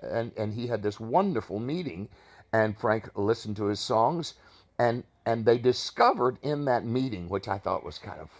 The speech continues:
fun, it's a fun little story, <laughs> is that they both have a similar writing style, that they, they have to have the first lyric in place,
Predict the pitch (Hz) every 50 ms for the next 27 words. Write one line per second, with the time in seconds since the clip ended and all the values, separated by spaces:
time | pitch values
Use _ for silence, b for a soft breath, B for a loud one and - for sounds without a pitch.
0 | - 104 98 87 82 87 - - 92 - - 101 95 95 87 82 85 95 - -
1 | - 143 139 113 92 87 B B B B B B B 131 139 127 107 104 - 131
2 | 127 - - 131 123 120 107 98 92 - 147 160 185 196 190 - - 131 135 123
3 | 120 113 120 120 - - - - - 190 185 170 127 101 104 104 113 110 117 127
4 | 139 147 160 143 113 95 90 85 - - - 87 82 73 71 71 - - - B
5 | B B B B B B 110 113 - - 120 117 107 - - - _ - - 113
6 | 110 107 - - 170 180 190 - - - 190 170 139 - 123 117 110 117 110 87
7 | 104 101 - - - - 139 151 170 170 - - - - 127 131 131 120 113 110
8 | 104 95 - 101 92 92 - - 85 85 82 80 90 104 - - - -